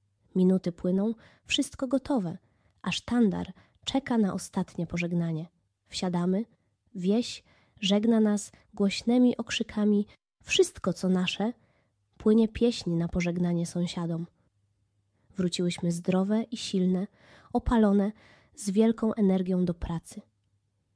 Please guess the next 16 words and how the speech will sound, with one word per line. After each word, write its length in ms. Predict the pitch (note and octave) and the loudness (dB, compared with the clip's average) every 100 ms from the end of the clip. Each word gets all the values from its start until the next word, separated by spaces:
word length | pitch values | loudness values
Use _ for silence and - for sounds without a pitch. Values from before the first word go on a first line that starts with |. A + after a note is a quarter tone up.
| _ _ | _ _
W 100 | - | -18
trzecią 440 | - - F3+ F3 E3+ | -8 -2 -2 0 -2
rocznicę 440 | E3 - F#3 F3+ | -2 -4 -4 -4
pobytu 540 | - F3 F#3+ - G#3+ - - - | -4 -2 -2 0 -2 -4 -16 -6
na 100 | G3+ | -4
koloniach 680 | - G3 G#3 A#3 A#3 A#3 - _ _ _ | 0 2 4 4 2 -2 -10 _ _ _
skreśliła 640 | - - B3+ - F3+ E3 | -12 -2 -2 0 -2 -2
te 120 | E3 E3+ | -4 -8
słowa 440 | - E3 D#3+ E3 _ _ _ _ - | -4 -6 -6 -10 _ _ _ _ -4
wicekomendantka 1160 | F3 B3 C#4 - B3 A3+ A3 F#3 F3+ - F#3 | -2 0 -2 0 2 4 4 2 -2 -4 -8
komendy. 560 | - G3+ F#3 E3 D#3+ E3+ _ _ _ _ _ _ | -4 0 2 0 -2 -6 _ _ _ _ _ _
Sumując 720 | - G#3+ A#3 B3+ B3 A#3 - - | -2 4 6 6 4 2 -4 2
rok 260 | A3 A3 | 2 2
tysiąc 440 | - A#3 - A3 G#3 | 0 -2 2 0 2
dziewięćset 640 | G3+ G3 G3 - F#3 - | 0 4 2 0 -6 -8
trzydziesty, 680 | - - F3 E3+ - - F3+ | -10 -6 -2 -2 -4 -8 -10